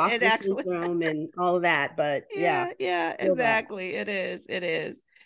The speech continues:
Speaker 1: I think it, I think it's positive in some aspects, though. I really do. Um, 'cause like you mentioned, um,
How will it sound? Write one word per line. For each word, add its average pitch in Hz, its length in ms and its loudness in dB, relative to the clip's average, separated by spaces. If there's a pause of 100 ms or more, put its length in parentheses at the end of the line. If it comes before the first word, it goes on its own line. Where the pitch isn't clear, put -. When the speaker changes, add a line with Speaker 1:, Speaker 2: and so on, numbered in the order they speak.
Speaker 1:
I 349 180 4
think 339 200 2
it, 226 140 4
I 208 120 4
think 233 300 -4
it's 175 160 -4
positive 156 640 0
in 131 100 -4
some 131 200 -4
aspects, 113 600 -6
though. 117 100 -4
I 123 100 0
really 131 300 -4
do. 110 540 -8
Um, 120 380 -2
'cause 156 180 -4
like 147 180 2
you 143 80 0
mentioned, 120 640 -2
um, 110 640 -2